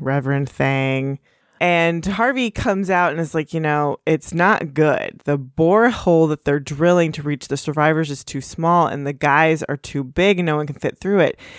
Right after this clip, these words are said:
And Susie starts making, like, this weird smile, like, "Oh, okay."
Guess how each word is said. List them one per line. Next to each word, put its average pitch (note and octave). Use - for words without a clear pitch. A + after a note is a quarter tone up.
And D#3
Susie F#3
starts -
making, D#3+
like, D3
this D3
weird D#3+
smile, D3+
like, C#3
"Oh, E3+
okay." F3+